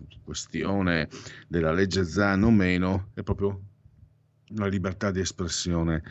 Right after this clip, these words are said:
che diventa sempre più merce rara per chi non sta dalla parte dei buoni. Quindi avete visto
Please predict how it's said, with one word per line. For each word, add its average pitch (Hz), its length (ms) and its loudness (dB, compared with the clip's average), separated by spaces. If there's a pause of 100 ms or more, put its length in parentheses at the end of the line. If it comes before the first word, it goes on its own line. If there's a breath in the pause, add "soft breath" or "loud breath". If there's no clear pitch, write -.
(520 loud breath)
che 104 160 6
diventa 98 460 4
sempre 95 360 0
più 101 140 -2
merce 95 400 2
rara 85 400 2
per 85 180 -6
chi 95 140 -2
non 90 180 0
sta 92 200 0
dalla 87 220 0
parte 78 420 -4
dei 76 140 -4
buoni. 73 600 0 (760 loud breath)
Quindi 85 1080 6 (420 loud breath)
avete 82 280 -2
visto 78 720 2